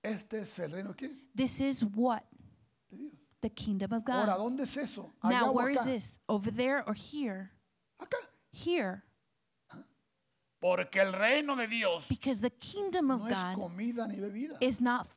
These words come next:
Speaker 2: food or
Speaker 1: O sea
Speaker 2: drink.
Speaker 1: que si algo tenemos de los cristianos
Speaker 2: So
Speaker 1: es
Speaker 2: if,
Speaker 1: dominio propio
Speaker 2: if
Speaker 1: en la
Speaker 2: there's
Speaker 1: comida.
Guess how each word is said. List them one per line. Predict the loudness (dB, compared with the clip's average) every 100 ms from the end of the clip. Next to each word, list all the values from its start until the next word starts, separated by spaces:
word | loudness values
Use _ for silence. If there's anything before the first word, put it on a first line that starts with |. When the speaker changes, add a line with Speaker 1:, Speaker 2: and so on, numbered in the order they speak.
| 4
Speaker 2:
food | 6 8 6 4
or | 4 4
Speaker 1:
O | 4
sea | 6
Speaker 2:
drink. | 6 4 2
Speaker 1:
que | -2
si | -2 -6 -2
algo | 0 0 -2 -4 -6 _ -6
tenemos | -4 -2 -4 -2
de | -4
los | -4
cristianos | -6 -4 -4 -4 -4
Speaker 2:
So | 2 4 4
Speaker 1:
es |
Speaker 2:
if, | 2
Speaker 1:
dominio | -2 -4 -6 -8
propio | -8 -8 -4 0
Speaker 2:
if |
Speaker 1:
en | 4
la |
Speaker 2:
there's | 4 4 2
Speaker 1:
comida. | -4 -2 -4 -6